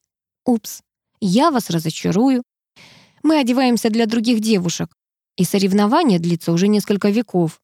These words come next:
И правильно сказал кто-то из соцсети ВКонтакте. Если бы девчонки одевались для парней, то ходили бы голыми. Определившись с образом, приступаю к макияжу. Пробегая пальцами по любимым средствам, и беру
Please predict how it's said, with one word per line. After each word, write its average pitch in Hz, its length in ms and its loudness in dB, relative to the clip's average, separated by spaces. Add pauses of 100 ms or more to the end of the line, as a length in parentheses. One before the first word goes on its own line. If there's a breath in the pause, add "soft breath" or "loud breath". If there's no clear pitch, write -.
(120)
И 233 100 0
правильно 233 460 2
сказал 214 400 0
кто-то 196 340 -2
из 185 140 0
соцсети 202 680 -2
ВКонтакте. 196 680 -2 (220)
Если 262 380 0
бы 220 120 0
девчонки 214 520 -2
одевались 180 520 0
для 175 180 0
парней, 233 460 0
то 185 120 -4
ходили 190 360 0
бы 175 140 -2
голыми. 170 560 0 (920 soft breath)
Определившись 285 720 0
с - 120 -6
образом, 330 460 2
приступаю 190 540 -2
к - 60 -6
макияжу. 175 720 -2 (460)
Пробегая 185 460 2
пальцами 175 400 0
по 165 420 0
любимым 190 560 2
средствам, 180 680 -2
и 160 40 -2
беру 175 300 0